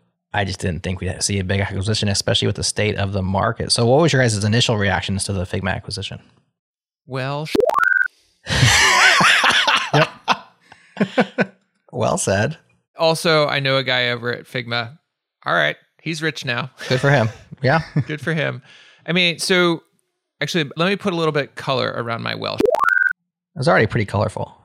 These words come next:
Speaker 2: I'm less concerned about the future of the core design tool. I think Adobe actually, for all that their stuff gets pretty complex, they care deeply about the core design tools. They've done a reasonably good job on historic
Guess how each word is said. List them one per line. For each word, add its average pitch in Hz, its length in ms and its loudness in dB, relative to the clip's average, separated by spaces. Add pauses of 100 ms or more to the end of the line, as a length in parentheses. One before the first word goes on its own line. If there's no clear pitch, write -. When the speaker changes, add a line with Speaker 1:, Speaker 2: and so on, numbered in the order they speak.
(220)
Speaker 2:
I'm 143 240 -2
less 160 280 0
concerned 156 640 -6
about 123 460 -6
the 117 80 -14
future 123 320 -12
of 113 80 -10
the 110 80 -12
core 113 220 -12
design - 360 -12
tool. - 260 -20 (760)
I 123 60 -8
think 131 260 -6
Adobe 123 460 -4
actually, 120 540 -8 (640)
for 120 200 -8
all 127 200 -2
that 156 120 -6
their 131 120 -2
stuff 120 280 -8
gets 120 180 -12
pretty 127 220 -12
complex, - 640 -10 (420)
they 139 180 -2
care 135 260 -6
deeply 120 380 -12
about 110 240 -8
the 117 60 -18
core 120 200 -10
design 110 340 -10
tools. 143 540 -12 (140)
They've 117 180 -10 (360)
done 120 180 -4
a 117 60 -8
reasonably 120 480 -8
good 117 200 -8
job 110 300 -6
on 123 160 -8
historic 120 480 -8